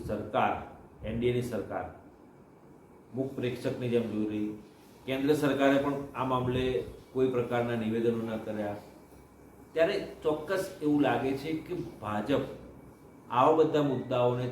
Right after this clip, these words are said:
છંછેડીને લોકોને ગુમરાહ કરી રહ્યું છે. ગોપાલ ઇટાલિયાની વાત સાથે સહેમતિ એટલા માટે થાય છે કે જો તમે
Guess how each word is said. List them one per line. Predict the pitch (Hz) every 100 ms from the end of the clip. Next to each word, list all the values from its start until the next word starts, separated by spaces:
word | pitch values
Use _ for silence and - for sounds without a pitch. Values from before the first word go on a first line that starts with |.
| -
છંછેડીને | 110 107 135 135 123 - - - -
લોકોને | 117 117 147 147 151 -
ગુમરાહ | 107 104 113 120 -
કરી | 98 85
રહ્યું | 85 80
છે. | - - - - - - - - - - - - - - - -
ગોપાલ | 117 123 147
ઇટાલિયાની | 143 147 147 151 143
વાત | 127 135 -
સાથે | 135 156 151
સહેમતિ | 139 117 113 131 139 143
એટલા | 156 156
માટે | 147 131
થાય | 107 104 95
છે | 107 120 123 - - - - - - -
કે | 170
જો | 151 175 185 - - 139
તમે | 135 156